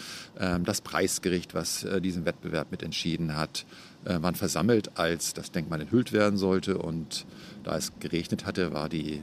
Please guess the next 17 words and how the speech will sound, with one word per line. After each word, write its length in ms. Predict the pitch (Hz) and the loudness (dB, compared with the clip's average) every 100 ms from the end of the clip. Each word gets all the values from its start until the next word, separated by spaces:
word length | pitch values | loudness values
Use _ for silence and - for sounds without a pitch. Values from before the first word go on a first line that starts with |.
| 76 - | -10 -6
die 160 | 78 | -4
umgebende 580 | - 78 85 80 82 73 | -4 -2 0 2 0 2
Hülle 360 | 98 110 104 87 - | 6 8 6 4 -8
recht 240 | 78 71 - | -10 -6 -4
schwer 480 | - 80 90 104 98 - - - - | -2 2 4 4 2 -8 -18 -18 -4
und 240 | 87 - | -4 2
hakte 560 | 92 113 - 101 85 78 - - - - | 6 6 4 2 2 0 -12 -18 -20 -16
am 300 | - 85 82 | -4 -2 -2
Kopf, 340 | - - - - | -4 -6 -6 -6
sodass 320 | - 80 71 | -6 -6 -8
es 120 | 78 | -6
so 80 | - | -4
einen 240 | 80 76 | -4 -6
kleinen 680 | - - 71 85 82 76 73 - - - - | -6 -2 0 2 0 0 -4 -8 -20 -20 -8
schaurigen 560 | - 85 113 101 90 | 4 6 8 6 4
Moment 560 | 90 80 85 107 95 - | 2 4 6 4 2 -6
gab, 360 | - 80 92 | 2 6 6